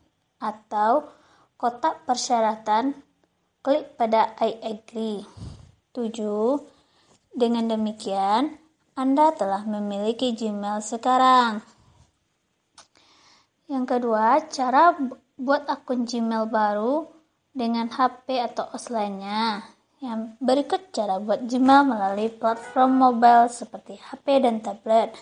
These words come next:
Satu, cari menu setting atau peraturan di H P. Dua, cari menu account atau akun.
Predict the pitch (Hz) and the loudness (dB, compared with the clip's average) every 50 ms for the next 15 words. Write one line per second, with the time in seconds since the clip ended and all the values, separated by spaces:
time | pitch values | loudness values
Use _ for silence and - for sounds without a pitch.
0 | _ _ _ _ _ _ _ _ _ _ _ _ - - 294 277 277 - - _ | _ _ _ _ _ _ _ _ _ _ _ _ -4 0 0 0 0 0 -12 _
1 | - 208 208 214 247 294 - - - _ _ _ _ - - 262 269 302 339 349 | -8 -4 -2 -2 -2 -2 -4 -8 -20 _ _ _ _ -2 2 4 4 4 4 2
2 | 339 311 277 262 254 254 254 254 247 - - 254 262 - _ - 254 247 277 269 | 2 2 2 2 2 2 2 0 -2 -2 -4 -6 -8 -8 _ -10 -8 -4 -4 -4
3 | 269 - - _ - 262 - - - 247 247 247 - 226 214 208 202 - _ - | -4 -6 -10 _ -12 -12 -6 -2 0 0 0 0 -2 -4 -4 -4 -6 -8 _ -4
4 | 226 240 262 269 269 247 226 226 233 220 - _ - 233 233 240 240 233 214 220 | 0 2 2 4 2 2 -2 -4 -6 -10 -10 _ -6 -2 0 0 0 0 0 -4
5 | 214 - _ _ _ _ _ _ _ _ - 269 240 226 214 208 202 208 208 226 | -8 -14 _ _ _ _ _ _ _ _ -8 -4 0 2 4 4 4 4 4 4
6 | 277 285 - - _ _ _ _ - - 220 214 214 240 285 294 285 269 262 240 | 2 0 -4 -14 _ _ _ _ -4 -2 0 0 2 2 0 2 2 0 0 0
7 | 233 240 240 240 - - 302 302 - - 240 220 220 226 262 269 269 285 240 - | -2 -4 -6 -8 -10 -10 -10 -10 -6 -4 -2 0 2 2 0 0 -2 -6 -8 -8
8 | - - - 240 247 262 247 220 - - - - 240 254 240 208 | -6 -2 0 2 4 4 2 0 -4 -6 -2 2 2 2 2 2